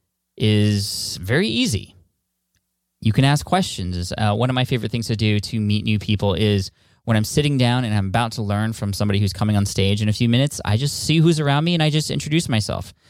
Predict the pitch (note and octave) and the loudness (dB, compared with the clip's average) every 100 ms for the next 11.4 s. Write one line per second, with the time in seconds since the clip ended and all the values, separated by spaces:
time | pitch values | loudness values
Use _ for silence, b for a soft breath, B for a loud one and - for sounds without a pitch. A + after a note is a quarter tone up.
0 | b b A#2+ C#3+ C#3+ - - _ _ _ | b b 0 2 0 -4 -12 _ _ _
1 | _ B2+ B2 B2+ A2 C#3+ C#3+ B2 A2+ A2 | _ 0 2 -2 -2 0 0 0 0 0
2 | A2+ A2 A#2+ A2+ - A#2+ C3+ G2 G2 G2+ | 0 0 0 0 0 0 2 0 -2 -2
3 | - E2 F#2+ A#2 A#2+ G#2 F#2+ F#2+ G2 - | -2 -2 -2 -2 -2 0 2 2 2 2
4 | A2+ - D3+ E3 G#3 F#3+ F3+ D#3+ D3+ A#2 | 0 0 0 0 2 2 2 2 2 2
5 | B2+ C#3 - A2 F#2 G2 G2+ A#2 A#2 A#2+ | 2 0 0 -2 -2 -2 -2 0 0 -2
6 | - B2 A#2 - A#2+ B2 A#2+ F#2 F2+ G#2 | -2 -2 -2 0 0 0 2 2 2 0
7 | - - A2 B2 C3 B2+ B2 A#2 B2 C3 | 0 2 2 2 0 0 -2 -2 -2 -2
8 | A#2 F2 A2+ A#2 A#2+ A#2 A2+ A2 G2 G#2 | 0 0 -2 -4 -4 -2 0 0 0 0
9 | G2 A2 A2+ - F2 F2 B B B - | -2 -2 -2 -4 -6 -8 B B B -2
10 | G#2 G2 G#2 G2+ F#2+ G2 G2+ - F2+ E2+ | 2 4 4 2 2 2 2 0 0 2
11 | A2 A2+ F#2 | 2 0 -2